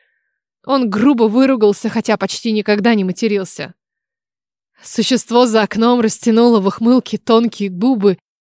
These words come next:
и, точно послушавшись, резко отпрянуло от машины. Секунда, и снаружи никого больше не было. Только стоящие вдоль трассы деревья проносились мимо.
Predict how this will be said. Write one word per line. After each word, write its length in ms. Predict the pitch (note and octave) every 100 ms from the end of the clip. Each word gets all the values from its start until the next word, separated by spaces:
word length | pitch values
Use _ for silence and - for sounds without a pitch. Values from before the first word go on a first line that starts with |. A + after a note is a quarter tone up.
| _
и, 100 | -
точно 440 | G3+ C4+ C#4 - G#3+
послушавшись, 880 | - G#3+ A#3 C#4+ - - - G3+ -
резко 520 | A3 G3+ B3+ B3+ -
отпрянуло 540 | A3 - G#3 G3+ G3 G3
от 100 | F#3
машины. 500 | G3+ - E3 E3 F3+ - - -
Секунда, 640 | - G#3 - C4+ A3+ F#3+ - - -
и 80 | G#3
снаружи 400 | A3+ A3 C4+ A3+
никого 280 | G#3 G#3
больше 300 | A3 G#3+ -
не 160 | A3+ F3+
было. 280 | E3 E3 E3+ _ _
Только 260 | - F#3+ G#3
стоящие 520 | - G#3 A3 G#3+ G#3+
вдоль 260 | F#3 G3 F#3+
трассы 400 | G#3+ G#3+ - G#3+
деревья 460 | F#3 G3+ A#3+ A3+
проносились 680 | G#3+ G3 F#3+ F#3 G#3 F#3+ -
мимо. 340 | G3 F3 F3